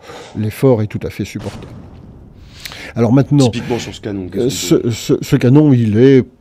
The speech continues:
Speaker 1: parfaitement dans la ligne des automoteurs, euh, qui est de la guerre froide, hein, c'est un canon de la guerre froide. Tous les pays, euh, au moment de la guerre froide, se sont dotés de ces automoteurs qui avaient quand même l'avantage important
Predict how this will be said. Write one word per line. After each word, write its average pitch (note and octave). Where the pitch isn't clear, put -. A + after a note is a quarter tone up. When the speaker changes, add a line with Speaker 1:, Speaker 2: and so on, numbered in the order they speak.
Speaker 1:
parfaitement B2
dans A2+
la A2
ligne C3+
des A2+
automoteurs, A2
euh, G2+
qui G#2+
est G2+
de F2+
la A#2+
guerre G#2+
froide, D#3
hein, G#2
c'est -
un G#2
canon A2+
de A2
la A2
guerre F#2+
froide. C3+
Tous D3
les B2+
pays, A#2+
euh, E2
au A#2+
moment A#2+
de G#2
la G#2+
guerre F#2
froide, B2
se -
sont G#2+
dotés A2
de G2+
ces G2
automoteurs G#2
qui -
avaient A#2
quand -
même A#2
l'avantage A2
important F#3